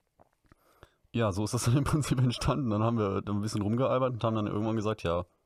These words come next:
ey, lass uns das doch echt machen, lass uns doch jetzt einfach <laughs> irgendwie ein scheiß Freundebuch machen und gucken, was daraus wird.“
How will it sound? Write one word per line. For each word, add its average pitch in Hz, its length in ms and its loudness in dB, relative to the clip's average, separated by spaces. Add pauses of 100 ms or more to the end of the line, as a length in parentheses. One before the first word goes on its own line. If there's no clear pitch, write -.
ey, 90 180 -2
lass 90 160 -4
uns 104 120 -4
das 95 140 -4
doch 85 120 -2
echt 92 140 -4
machen, 101 180 0
lass 87 140 -4
uns 101 120 -4
doch 98 100 0
jetzt 101 120 0
einfach 107 240 0
<laughs> 117 100 2
irgendwie 107 200 0
ein 107 60 -2
scheiß 110 240 0
Freundebuch 107 440 2
machen 107 340 0
und 107 120 -2
gucken, 113 240 -4
was 104 100 -2
daraus 104 240 0
wird.“ 117 260 0